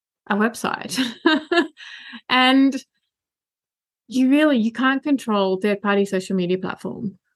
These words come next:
but you can control your website. It, it's yours.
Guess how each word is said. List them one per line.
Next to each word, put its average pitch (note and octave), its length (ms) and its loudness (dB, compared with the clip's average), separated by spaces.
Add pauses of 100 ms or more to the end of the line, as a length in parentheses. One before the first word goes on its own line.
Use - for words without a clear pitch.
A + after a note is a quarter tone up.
(120)
but - 140 -2
you A3+ 180 2
can G#3+ 440 2
control F#3+ 720 0
your G3 180 0
website. - 480 -4
It, G#3 240 -10
it's - 320 -2
yours. - 640 0